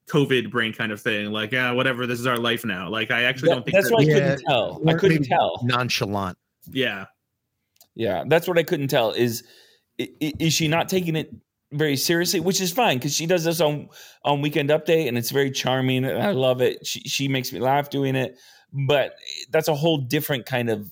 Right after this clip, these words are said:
Speaker 2: environment and element when she's talking to Colin and kind of, you know, just kinda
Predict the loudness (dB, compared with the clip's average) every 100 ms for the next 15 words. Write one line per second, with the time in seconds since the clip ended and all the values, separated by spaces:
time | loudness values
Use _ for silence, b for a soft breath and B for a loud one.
0 | _ -4 0 2 2 0 -2 0 2 2
1 | 0 -2 -4 -8 B B -18 -4 -2 -2
2 | -2 -2 -2 -4 -2 0 2 2 0 -2
3 | -6 -8 -6 -2 0 0 -2 -4 -2 -2
4 | -2 -4 -4 -2 0 0